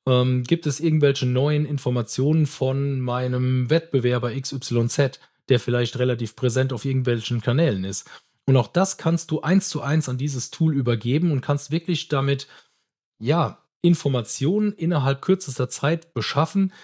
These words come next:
die aber so aufbereitet sind, dass du sie direkt verwerten kannst. Und das ist einer der größten Vorteile meines Erachtens nach,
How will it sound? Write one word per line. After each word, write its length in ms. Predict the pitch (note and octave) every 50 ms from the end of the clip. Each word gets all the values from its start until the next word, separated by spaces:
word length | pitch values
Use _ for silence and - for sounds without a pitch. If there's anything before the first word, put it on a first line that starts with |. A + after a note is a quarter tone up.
| _ _ _ _ _ -
die 140 | D3+ - C3
aber 160 | C3+ C3+ C3
so 180 | A#2+ E3 G#3 -
aufbereitet 680 | D3 D3 B2 - - B2+ A2+ A#2+ A#2+ B2+ - B2+ -
sind, 140 | - D3+ D#3
dass 160 | C#3+ B2 -
du 100 | - D#3+
sie 140 | C#3+ C#3 C#3
direkt 300 | B2+ B2+ - C#3 C3+ -
verwerten 440 | - B2 A#2+ C#3+ D#3 D3+ - A#2
kannst. 280 | G2+ - - G2 G2+ -
Und 60 | A2+
das 200 | A2+ C#3+ D3 -
ist 80 | C#3+ -
einer 240 | - C#3 D3+ D3+ C#3
der 140 | C3+ B2+
größten 340 | - - - C3+ - - A2+
Vorteile 460 | - - C3+ C#3 C3 - C3+ B2+ B2+
meines 320 | B2 B2 B2 B2+ B2 A#2 -
Erachtens 420 | A#2+ A2 A#2+ - - B2+ A#2 -
nach, 300 | - A#2 A#2 A#2+ A2 -